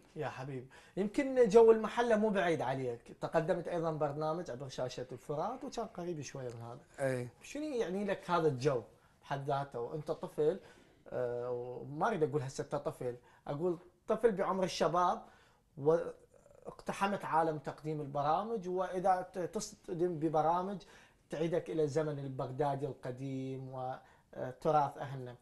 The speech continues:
Speaker 2: طبعًا.
Speaker 1: كيف شفت هاي التجربة؟
Speaker 2: شوفي، كل تجاربي بالفرات يعني أنا أحبها
Speaker 1: مم.
Speaker 2: وناجحة وأحت-، أعتز بيها. الناس اللي بالفرات يعني بدءا من السيد المدير العام مسكن
Speaker 1: مم.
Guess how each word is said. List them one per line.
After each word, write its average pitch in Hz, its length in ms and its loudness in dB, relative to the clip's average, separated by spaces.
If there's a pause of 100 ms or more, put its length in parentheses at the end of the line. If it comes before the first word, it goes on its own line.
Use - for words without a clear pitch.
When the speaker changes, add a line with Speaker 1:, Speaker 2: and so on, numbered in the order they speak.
(140)
Speaker 2:
طبعًا. 151 140 4
Speaker 1:
كيف 220 140 6
شفت 233 220 -2
هاي 190 80 2
التجربة؟ 127 560 -4 (640)
Speaker 2:
شوفي، 156 560 6
كل 170 160 0
تجاربي 147 480 6
بالفرات 131 480 0
يعني 120 240 -6
أنا 123 180 0
أحبها 113 340 -2 (260)
Speaker 1:
مم. 139 240 -8
Speaker 2:
وناجحة 127 380 -2
وأحت-، 135 440 -4
أعتز 113 420 -2
بيها. 110 360 -6 (600)
الناس 143 380 4
اللي 131 200 2
بالفرات 127 580 -2
يعني 123 520 -10
بدءا 127 340 -4
من 123 120 -4
السيد 123 320 -2
المدير 123 340 0
العام 120 360 2
مسكن 131 420 0 (400)
Speaker 1:
مم. 131 200 -10